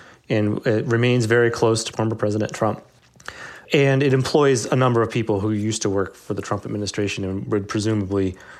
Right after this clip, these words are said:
go back in if there was a second term, i-, including Jeffrey Clark, who was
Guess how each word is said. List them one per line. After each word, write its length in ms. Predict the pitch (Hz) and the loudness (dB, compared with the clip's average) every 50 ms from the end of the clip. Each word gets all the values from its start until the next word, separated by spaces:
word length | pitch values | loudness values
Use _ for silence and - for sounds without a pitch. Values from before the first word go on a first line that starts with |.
| - _ _ | -20 _ _
go 160 | - - 123 113 | 0 0 2 4
back 300 | 127 135 131 127 - 190 | 4 4 2 2 2 0
in 260 | 160 127 107 101 113 | 0 0 0 0 -2
if 160 | 120 104 - | -4 -4 -2
there 160 | - 113 107 | 0 0 2
was 220 | 107 107 107 98 104 | 2 2 2 0 0
a 40 | |
second 380 | 98 - - 110 - 113 - - | 0 0 0 0 -2 -4 -6 -8
term, 300 | - - - - - 147 _ - - - - - - - - - - _ - | -8 -8 -8 -8 -8 -14 _ -18 -18 -16 -14 -14 -14 -14 -16 -18 -16 _ -2
i-, 60 | 117 110 110 - - | -2 0 0 0 0
including 380 | 120 117 - 123 110 107 104 | 0 0 2 2 2 2 2
Jeffrey 320 | 101 107 98 - - 120 117 | 2 0 0 2 0 -2 0
Clark, 600 | - - 190 165 120 - - - - - - _ _ _ | 2 2 2 2 2 0 -4 -8 -14 -18 -18 _ _ _
who 260 | - - - 131 120 | -10 -2 0 2 2
was 500 | 113 107 110 104 107 101 101 98 - - | 4 4 4 4 4 4 2 0 -2 -6